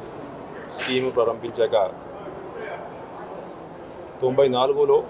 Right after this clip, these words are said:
ఈ అన్నదానం ట్రస్ట్ అనేది ఏర్పాటు చేయడం జరిగింది. మన హిందువులందరూ కూడా అన్ని రకాలైనటువంటి దానంలో అన్నదానం అనేది శ్రేష్టమైనటువంటి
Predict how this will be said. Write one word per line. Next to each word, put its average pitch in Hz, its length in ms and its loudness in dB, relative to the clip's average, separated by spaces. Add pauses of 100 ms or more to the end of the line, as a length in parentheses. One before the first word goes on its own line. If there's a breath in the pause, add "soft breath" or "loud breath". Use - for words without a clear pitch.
(760)
ఈ - 20 -12 (140)
అన్నదానం 131 360 -2 (100)
ట్రస్ట్ 127 280 0
అనేది 127 220 -2 (200)
ఏర్పాటు 110 280 2
చేయడం 107 220 4
జరిగింది. 95 300 -4 (2250)
మన 120 220 2
హిందువులందరూ 131 560 2
కూడా 139 140 6 (2250 loud breath)
అన్ని 175 280 -4 (500)
రకాలైనటువంటి 147 680 4 (380)
దానంలో 127 400 2 (400)
అన్నదానం 147 460 -2
అనేది 135 280 -2 (920)
శ్రేష్టమైనటువంటి 131 840 4